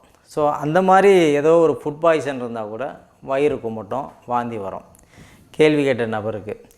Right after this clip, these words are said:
சில நேரங்கள்ல அல்சர் இருக்கும், அசிடிட்டி அந்த மாதிரி இருந்ததுன்னா அதனாலேயும் வந்து இது வரும். So, எப்போவுமே வந்து உடம்புல நச்சு நீக்கம்ன்றது வந்து கரெக்டா பண்ணணும். எங்களுடைய ஆதவன் பார்மா சார்பாக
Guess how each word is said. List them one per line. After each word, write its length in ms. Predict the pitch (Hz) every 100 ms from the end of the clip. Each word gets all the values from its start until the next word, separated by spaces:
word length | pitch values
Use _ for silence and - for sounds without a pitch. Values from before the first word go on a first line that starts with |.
| - - -
சில 460 | - 202 220 202
நேரங்கள்ல 140 | 180 175
அல்சர் 500 | 180 151 151 - 131
இருக்கும், 380 | 127 117 131 127
அசிடிட்டி 760 | 135 135 120 127 123 123 -
அந்த 180 | - 143
மாதிரி 320 | 143 147 131
இருந்ததுன்னா 400 | 123 123 170 180 - -
அதனாலேயும் 500 | 131 131 135 135 139
வந்து 180 | 123 131
இது 100 | 110
வரும். 240 | 104 - - - -
So, 280 | - 156
எப்போவுமே 460 | 139 131 165 185 190
வந்து 540 | 165 139 165 135 110 - - - _ -
உடம்புல 360 | 151 202 196
நச்சு 400 | 160 151 147 220
நீக்கம்ன்றது 680 | 196 165 170 143 131 127 127
வந்து 240 | 123 139 123
கரெக்டா 360 | 113 110 117 110
பண்ணணும். 300 | 98 95 - _ - -
எங்களுடைய 360 | 131 147 147
ஆதவன் 440 | 131 143 165 175 147
பார்மா 280 | 139 131 123
சார்பாக 680 | - 113 107 107 - 107